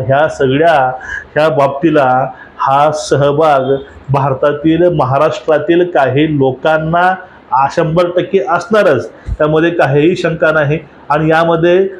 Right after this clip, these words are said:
हात हा त्यांचाच आहे. नेहमी हिंदू संघटनावर नावं घालून त्यांना बदनाम करणे, आरएसएस बंद करायच्या गोष्टी करणे, ह्या सगळ्या गोष्टी, हे प्रयत्न याने केले होते. मग आता अमेरिकेसोबत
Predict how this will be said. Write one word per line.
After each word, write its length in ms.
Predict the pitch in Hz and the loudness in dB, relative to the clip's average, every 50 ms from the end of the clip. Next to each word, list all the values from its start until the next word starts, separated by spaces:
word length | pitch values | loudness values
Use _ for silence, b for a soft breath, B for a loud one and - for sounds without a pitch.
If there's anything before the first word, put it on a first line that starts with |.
| - - - | -18 -14 -8
हात 300 | - 156 156 160 180 185 - | -4 0 2 2 2 0 -2
हा 340 | - - 156 151 160 170 190 185 - - - - - | -4 -4 -2 0 2 0 0 -2 -6 -16 -10 -4 -2
त्यांचाच 360 | 151 151 147 151 160 127 139 | -2 0 0 -2 -2 0 0
आहे. 420 | 127 113 104 101 92 87 92 - - - - B B B B B B B | -2 -2 -2 -4 -8 -8 -14 -20 -20 -20 -20 B B B B B B B
नेहमी 180 | 196 226 269 | 0 2 2
हिंदू 320 | 226 165 202 190 208 254 226 | 2 2 0 0 0 0 0
संघटनावर 640 | - 226 220 226 240 226 226 233 226 220 226 240 233 | 0 0 0 0 0 0 0 0 2 2 2 2 2
नावं 340 | 214 202 196 185 196 214 214 202 | 0 0 2 2 2 2 2 2
घालून 320 | 190 185 196 208 208 208 | 2 2 2 0 0 2
त्यांना 240 | 208 196 196 202 208 | 0 0 2 0 0
बदनाम 440 | 180 175 175 175 170 185 196 196 196 | 0 0 0 0 0 0 -2 0 0
करणे, 460 | 208 196 185 185 190 196 202 202 202 B B B - - | 0 0 0 2 0 0 0 -2 -6 B B B -2 0
आरएसएस 460 | 135 151 175 175 175 - 202 185 - 180 | 2 2 2 2 2 0 -2 -2 -2 -2
बंद 220 | 160 165 170 185 | -2 0 0 0
करायच्या 380 | 196 165 185 185 185 175 190 196 | 0 0 2 0 2 2 0 0
गोष्टी 360 | 180 165 165 156 - - 202 | 2 2 0 0 0 -2 0
करणे, 380 | 185 190 180 180 180 185 190 196 190 - B B B B B B - | 2 2 2 2 2 0 0 0 -2 -6 B B B B B B -2
ह्या 120 | 208 214 | -2 0
सगळ्या 280 | 214 190 190 202 226 214 | 0 2 2 2 2 2
गोष्टी, 320 | 202 196 - - - 226 | 2 0 0 0 0 0
हे 120 | 180 190 | 2 2
प्रयत्न 440 | 196 - - 190 190 180 185 185 208 | 0 0 0 0 0 0 0 0 0
याने 260 | 202 185 170 160 160 | 2 2 2 0 0
केले 200 | 139 139 131 123 | 0 0 0 2
होते. 240 | 117 107 104 - - - - - - B B B B B B B | 0 0 -2 -6 -10 -14 -16 -20 -20 B B B B B B B
मग 140 | 170 180 208 | 0 2 2
आता 520 | 202 190 185 - 220 226 220 - - 156 | 2 2 2 0 0 0 0 0 0 0
अमेरिकेसोबत 1080 | 156 165 190 202 226 208 - 240 226 - - 208 202 185 202 208 214 220 220 220 220 233 | 2 2 2 0 0 0 0 -2 0 0 0 0 0 2 2 2 2 2 2 0 2 2